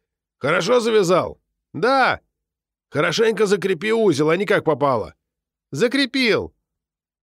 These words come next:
"А узел скользящий или мертвый?" "Пап, ты чего?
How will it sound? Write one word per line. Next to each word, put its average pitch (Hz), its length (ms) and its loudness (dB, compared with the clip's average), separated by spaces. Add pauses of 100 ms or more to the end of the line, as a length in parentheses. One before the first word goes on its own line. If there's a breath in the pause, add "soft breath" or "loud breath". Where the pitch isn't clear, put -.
(500)
"А 156 120 -2
узел 226 280 2
скользящий 220 600 0
или 208 120 0
мертвый?" 185 460 0 (120)
"Пап, 277 200 0
ты 294 100 2
чего? 196 540 2